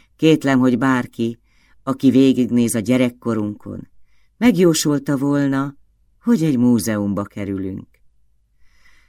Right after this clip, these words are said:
Bájosak a festmények, ám a legfontosabb, hogy a fiatalok ott láthatják őket bekeretezve,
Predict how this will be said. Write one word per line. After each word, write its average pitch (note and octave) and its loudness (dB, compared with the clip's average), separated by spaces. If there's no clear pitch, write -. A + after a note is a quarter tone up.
Bájosak B2 -2
a B2 -2
festmények, B2 -4
ám F#3+ -2
a F3 0
legfontosabb, D#3 -4
hogy E3 -2
a D#3 2
fiatalok D3+ 0
ott C4 2
láthatják D#3 -4
őket B2 -4
bekeretezve, G#2+ -10